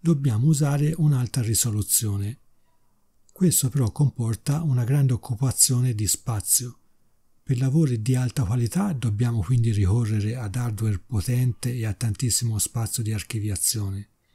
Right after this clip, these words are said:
Se non è richiesta la massima qualità, allora si può scendere al compromesso che più ci soddisfa o che siamo costretti ad utilizzare.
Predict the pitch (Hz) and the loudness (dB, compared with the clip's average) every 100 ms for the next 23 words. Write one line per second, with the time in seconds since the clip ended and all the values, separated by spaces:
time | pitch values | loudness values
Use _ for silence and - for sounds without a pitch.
0 | _ _ _ _ - _ _ _ - 147 | _ _ _ _ -20 _ _ _ 2 4
1 | 151 175 143 113 156 120 120 107 131 - | 6 4 4 2 4 4 0 0 2 2
2 | 127 113 104 160 - 143 151 - - - | 2 0 2 2 2 0 -2 -6 -16 -20
3 | - - 165 147 113 - 143 151 - 135 | -18 -2 2 2 2 2 0 -2 0 0
4 | 123 123 110 - 110 120 110 98 - - | 2 0 -2 -2 -2 0 0 2 2 0
5 | 117 147 _ 165 165 139 - 110 117 98 | -4 -8 _ -4 0 -2 0 -2 -2 0
6 | 110 90 - 120 175 139 170 - 131 123 | 0 0 -4 -6 -8 -4 0 0 0 2
7 | 113 156 123 107 - 120 110 101 95 104 | 2 2 2 -2 -4 -4 -4 -4 -4 -4
8 | 98 - 98 95 101 | -2 -2 -2 -4 -6